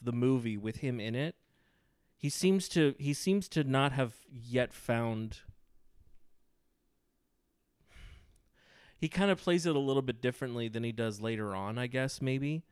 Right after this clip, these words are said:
because he's supposed to be, he's supposed to be a, he's a New York cop, obviously. Um,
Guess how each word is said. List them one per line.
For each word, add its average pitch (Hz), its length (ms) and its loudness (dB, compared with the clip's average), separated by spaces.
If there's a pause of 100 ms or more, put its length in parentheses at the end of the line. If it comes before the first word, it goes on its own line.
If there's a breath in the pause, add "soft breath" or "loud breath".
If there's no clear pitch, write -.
(640)
because 143 320 2
he's 160 180 2
supposed 185 440 0
to 170 60 -4
be, 135 440 0 (380)
he's 139 200 -4
supposed 165 420 2
to 165 60 -6
be 127 440 0
a, 113 500 -4 (1160)
he's 143 220 -2
a 139 40 0
New 139 120 0
York 147 260 -2
cop, 101 360 -2
obviously. 98 720 -8 (560 soft breath)
Um, 107 560 -6